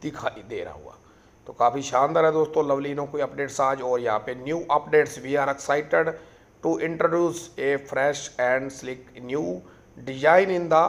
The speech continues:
updates। तो यहाँ पे जो न्यू यहाँ पे wallet के अंदर डाले गए हैं इन्होंने option, तो यहाँ पे clear इन्होंने सब कुछ बता रखा है भी क्या क्या wallet के अंदर यहाँ पे change हो रहा है। तो कहीं ना कहीं दोस्तों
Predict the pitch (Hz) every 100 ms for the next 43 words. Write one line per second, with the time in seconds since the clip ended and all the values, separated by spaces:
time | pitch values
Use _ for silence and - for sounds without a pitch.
0 | - 123 - 117 110 98 - 90 117 110
1 | 113 127 127 123 117 113 131 180 170 123
2 | 117 127 120 143 139 135 131 117 110 120
3 | 127 123 131 123 117 110 - 147 147 151
4 | - - - 123 123 120 143 143 - 127
5 | 135 127 123 123 - - - 107 - 139
6 | 110 104 101 107 - 127 123 123 120 110
7 | 110 120 151 - - - 113 127 170 190
8 | - 135 123 120 104 - 143 - 143 127
9 | 107 95 78 - - 165 208 226 214 214
10 | 202 202 202 196